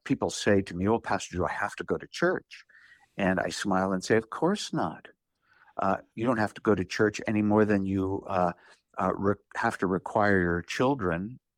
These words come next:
uh, by threat of punishment to open their Christmas gifts on Sun-, uh, on Christmas Day," right? It's a, what, God's giving himself to us in this service.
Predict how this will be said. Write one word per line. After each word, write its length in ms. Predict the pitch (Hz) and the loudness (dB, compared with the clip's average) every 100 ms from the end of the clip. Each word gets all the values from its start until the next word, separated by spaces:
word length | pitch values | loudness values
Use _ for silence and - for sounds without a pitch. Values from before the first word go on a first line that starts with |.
| - | -10
uh, 60 | 101 | -6
by 220 | 90 90 | 0 0
threat 280 | 87 - 101 | 0 0 2
of 140 | 85 | 0
punishment 560 | - 120 151 - 82 87 | -2 -2 -2 -4 -8 -6
to 80 | - | -4
open 240 | 101 98 | -2 0
their 100 | 95 | -2
Christmas 440 | - 151 - 196 - | -4 -8 -8 -12 -8
gifts 360 | - - - | -8 -8 -8
on 160 | - - | -10 -8
Sun-, 300 | - 60 65 - | -8 -8 -6 -2
uh, 160 | 85 76 | -2 -2
on 140 | 76 76 | -6 -8
Christmas 460 | - 76 - - | -10 -12 -12 -12
Day," 300 | - - - - _ _ - | -10 -10 -10 -18 _ _ -4
right? 200 | - 90 | 0 0
It's 220 | - - | -2 -2
a, 100 | 90 82 - - - | -2 -2 -10 -20 -2
what, 180 | - - - - - | -2 -2 -10 -20 -10
God's 400 | - 117 143 - | 0 2 0 -4
giving 420 | - 120 127 127 | -4 0 2 0
himself 720 | 110 107 95 - - 139 175 | -2 -4 -4 -2 2 4 4
to 200 | - 120 | 0 0
us 240 | 73 - - | 0 -4 -6
in 220 | 98 85 | -6 -4
this 180 | - - | -6 -8
service. 580 | - 98 139 147 - | -2 0 0 -4 -12